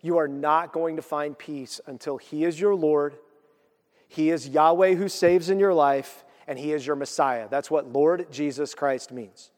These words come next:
You are not gonna find peace. You're gonna chase it everywhere. And he says, "We also obtained access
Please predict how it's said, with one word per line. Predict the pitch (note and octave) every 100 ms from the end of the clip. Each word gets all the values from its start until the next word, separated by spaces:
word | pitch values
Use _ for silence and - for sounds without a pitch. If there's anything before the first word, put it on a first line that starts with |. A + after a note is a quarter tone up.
| _ _ _ _ _ _ _ _ _ _ _ _ _ _ _ _ _
You | D3+ F3+
are | F3+
not | D#3+ E3 E3+ E3+ F3
gonna | E3+
find | D#3+ D#3+ D#3
peace. | F3+ D#3+ - - _ _ _ _ _ _ _ -
You're | E3+
gonna | F3
chase | D#3 - F#3+ F#3 -
it | G3 - -
everywhere. | F3+ C#3+ D3+ C3+ B2+ - _ _ _ _ _ _ _ _ _ _ _ _ _ _ -
And | C#3
he |
says, | C#3+ G3 F3+ D3+
"We | D3 E3+
also | F#3 F#3 B3 - E3+ C#3+ C#3+ C#3+ - _ _ _ -
obtained | C3 F#3 D#3+ -
access | F3 A3 - - A3+ G#3 -